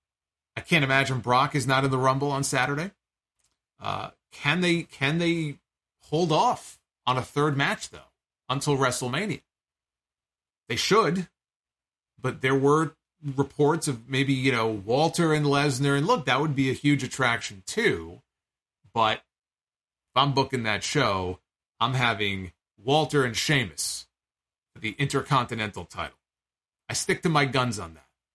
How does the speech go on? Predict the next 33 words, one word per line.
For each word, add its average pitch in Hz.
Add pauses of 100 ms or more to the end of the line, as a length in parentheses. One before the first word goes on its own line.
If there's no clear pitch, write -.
(240)
Sheamus 175
should 160
win 170
the 151
Intercontinental 151
Championship 143
from 135
Walter 127
at 113
WrestleMania. 107 (500)
You -
could 135
always 170
do 170
Brock 160
Lesnar 165
and 143
Walter 139
some 127
other 117
time. 82 (100)
You 107
could 110
do 131
it 165
at 180
SummerSlam. 190 (1400)
That 147
should 170
be 160
the 151
WrestleMania 143
match. 160